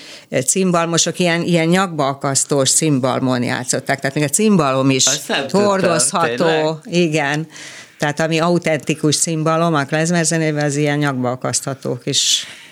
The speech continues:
Speaker 1: kis
Speaker 2: És
Speaker 1: méretű
Speaker 2: téged
Speaker 1: cimbalom.
Speaker 2: hogy kapott el, ö,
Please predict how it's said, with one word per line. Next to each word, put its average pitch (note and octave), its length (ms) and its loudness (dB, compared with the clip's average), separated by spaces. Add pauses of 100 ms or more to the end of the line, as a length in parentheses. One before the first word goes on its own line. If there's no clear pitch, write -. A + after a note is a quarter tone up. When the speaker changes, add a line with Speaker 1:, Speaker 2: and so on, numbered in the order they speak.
Speaker 1:
kis C#3+ 180 0
Speaker 2:
És D#3 60 -2
Speaker 1:
méretű C#3+ 360 -2
Speaker 2:
téged - 300 0
Speaker 1:
cimbalom. E3 240 0
Speaker 2:
hogy - 220 -2
kapott - 520 -6
el, F#2+ 380 -6 (400)
ö, G2 380 -2